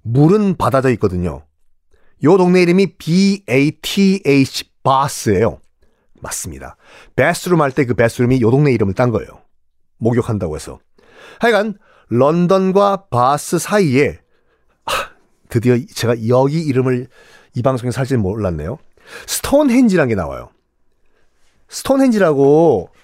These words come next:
처음 들어보신 분들은 지금 잠깐 끊고 한번 보세요.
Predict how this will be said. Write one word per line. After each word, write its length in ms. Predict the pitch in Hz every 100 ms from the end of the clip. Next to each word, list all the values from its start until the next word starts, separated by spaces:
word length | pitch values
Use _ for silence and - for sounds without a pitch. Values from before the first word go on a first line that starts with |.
| - - - - _ _
처음 260 | - 254 233
들어보신 340 | 214 175 180
분들은 240 | 165 156 165
지금 220 | 156 156 - -
잠깐 720 | 110 120 - 226 240 247 262 _ _ _ -
끊고 380 | 254 262 160 156
한번 300 | 135 151 151 -
보세요. 480 | 104 98 90 98